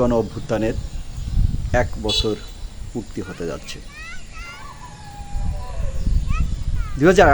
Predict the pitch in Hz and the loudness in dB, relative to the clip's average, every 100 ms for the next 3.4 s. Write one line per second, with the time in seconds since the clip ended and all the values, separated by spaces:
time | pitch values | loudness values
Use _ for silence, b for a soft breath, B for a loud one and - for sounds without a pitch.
0 | 160 180 214 226 226 170 160 220 - - | 6 4 2 2 4 8 8 6 2 4
1 | - - - - - - - - - - | 4 4 -2 -4 -8 -8 -8 -10 -4 -2
2 | - - - - - 147 165 165 143 165 | -2 -2 -2 2 4 4 6 8 8 6
3 | 175 185 180 | 6 6 6